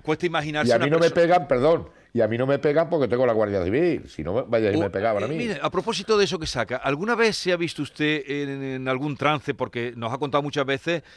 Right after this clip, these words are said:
Speaker 1: de esas
Speaker 2: Sí.
Speaker 1: alegrías que le han dado gente que usted ha mandado
Speaker 2: Sí.
Speaker 1: a Chirona o les ha condenado
Speaker 2: Ejé.
Speaker 1: a trabajos de amor, "me condenas", como decía
Speaker 2: Sí.
Speaker 1: <laughs> aquella,
Speaker 2: Sí,
Speaker 1: aquel
Speaker 2: sí.
Speaker 1: poema.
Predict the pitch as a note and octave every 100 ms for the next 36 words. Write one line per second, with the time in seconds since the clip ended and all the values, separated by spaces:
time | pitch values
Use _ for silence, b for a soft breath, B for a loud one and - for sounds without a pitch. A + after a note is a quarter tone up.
0 | b F#2+ A#2+ C3+ C#3 - D3 D3 C#3 C#3+
1 | D#3 - C3+ C3 C3+ C#3 B2 C3 B2+ B2+
2 | - C3 C3 b b _ A#2 B2+ B2 B2+
3 | B2+ B2+ B2+ - C3 E3+ F3+ F3 F#3+ E3
4 | B2+ A#2 B2+ B2 A#2+ C#3+ D#3 D#3 G#2 F#2
5 | F2+ E2+ A#2 B2 D3 C#3 B2+ C3+ C#3 F3
6 | F3 D3 A#2+ B2 C3 C3+ C#3 C3+ B2+ F3+
7 | E3 C#3 C3+ C3+ C3 E3 D#3 F#2 D2 C#3+
8 | - F3+ C#3+ C#3+ - B B - B2+ D3+
9 | G2 D#3 E3 C#3